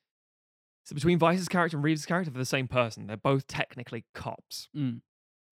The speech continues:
Speaker 1: And one is very fearful that he knows he's going to end up in the prison he put all the people in at the end of it.
Speaker 2: Mm.
Speaker 1: And he's like, "I just want an extension or something. I, I kinda
Speaker 2: <laughs>
Speaker 1: wanna avoid this 'cause I know it's gonna end very badly for me. I don't want it.
Speaker 2: Yeah.
Speaker 1: But I'll still do the job."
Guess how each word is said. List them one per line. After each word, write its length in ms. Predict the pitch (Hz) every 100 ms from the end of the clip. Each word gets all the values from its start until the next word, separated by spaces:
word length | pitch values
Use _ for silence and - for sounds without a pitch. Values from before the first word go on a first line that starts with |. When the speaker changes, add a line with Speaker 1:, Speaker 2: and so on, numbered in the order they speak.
| _ 143
Speaker 1:
And 200 | 135 123
one 240 | 151 156
is 120 | 135
very 200 | 135 147
fearful 380 | 139 147 135 135
that 140 | 117 113
he 120 | 147
knows 280 | 135 131 123
he's 120 | 123
going 220 | 127 127
to 120 | -
end 160 | 131 123
up 160 | 107 -
in 100 | 123
the 80 | 110
prison 340 | - 131 117
he 100 | 113
put 160 | - -
all 60 | 110
the 40 |
people 300 | - 107 107
in 180 | 104 101
at 120 | 107
the 100 | 107
end 160 | 98 139
of 80 |
it. 80 | 120
Speaker 2:
Mm. 140 | 117 117 _ -
Speaker 1:
And 80 | -
he's 140 | 110
like, 100 | 107 - _ _
"I 140 | 110
just 260 | 190 - -
want 160 | 110 196
an 60 |
extension 540 | 95 - 175 170 165 143
or 80 |
something. 240 | 139 156 156
I, 80 | 220
I 100 | -
kinda 160 | - 180
Speaker 2:
<laughs> 0 |
Speaker 1:
wanna 140 | 156 143
avoid 320 | 131 214 156
this 120 | 139
'cause 180 | - 131
I 80 | 131
know 80 |
it's 100 | 135
gonna 140 | 139 123
end 80 | 120
very 100 | 120
badly 320 | 180 165 127
for 100 | 123
me. 40 | 113
I 60 |
don't 280 | 117 135 117
want 340 | 123 117 -
it. 120 | - _
Speaker 2:
Yeah. 220 | - 123 117
Speaker 1:
But 60 | 127
I'll 40 |
still 220 | - 143
do 100 | 123
the 80 | 107
job." 320 | 98 135 101